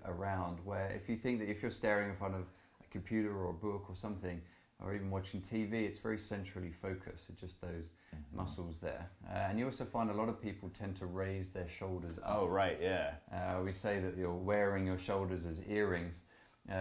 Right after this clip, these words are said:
Speaker 1: and that's sometimes to do with
Speaker 2: With the
Speaker 1: typing
Speaker 2: keyboard,
Speaker 1: or
Speaker 2: yeah.
Speaker 1: indeed just subconscious tension, because you're so focused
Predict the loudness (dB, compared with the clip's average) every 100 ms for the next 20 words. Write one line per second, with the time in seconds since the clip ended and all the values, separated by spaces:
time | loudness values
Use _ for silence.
0 | 2 4 2 2 0 0 0 0 0 -4
1 | -2 0 -2 -2 -2 -2 0 2 2 0
2 | 0 2 2 2 0 -4 -6 -8 -8 -6
3 | -4 -4 -6 -4 -6 -6 -2 0 0 -2
4 | -4 -6 -6 -6 -6 -2 -4 -2 -2 -2
5 | -4 -10 -12